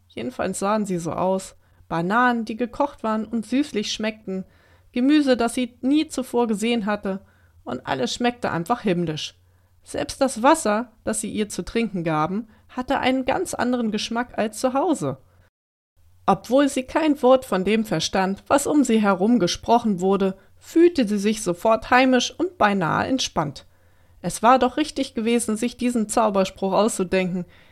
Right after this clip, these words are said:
der sie in eine völlig unbekannte Welt auf diese Insel geführt hatte. Sie war beinahe glücklich. So ein tiefes, zufriedenes Gefühl hatte sie schon lange nicht mehr empfunden.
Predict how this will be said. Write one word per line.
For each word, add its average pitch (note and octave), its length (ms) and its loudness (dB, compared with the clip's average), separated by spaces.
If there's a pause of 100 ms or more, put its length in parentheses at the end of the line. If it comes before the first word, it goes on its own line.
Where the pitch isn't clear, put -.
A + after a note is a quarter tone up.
(180)
der - 180 2
sie C4+ 160 2
in B3 80 0
eine A#3+ 240 2
völlig C4+ 480 0
unbekannte A3 720 0
Welt G#3+ 260 0
auf - 140 -6
diese A#3 240 -2
Insel B3 380 2
geführt E3+ 420 -2
hatte. D#3 300 -6 (520)
Sie A3+ 240 -4
war C4 160 6
beinahe C4+ 440 4
glücklich. C4+ 540 -2 (320)
So - 180 -6
ein - 260 -4
tiefes, C#4 480 -2
zufriedenes B3 680 -2
Gefühl B3 460 0 (200)
hatte C#4 260 0
sie D4+ 120 2
schon D#4+ 220 2
lange D#4 300 4
nicht F3 220 -2
mehr F3+ 120 2
empfunden. E3+ 600 -2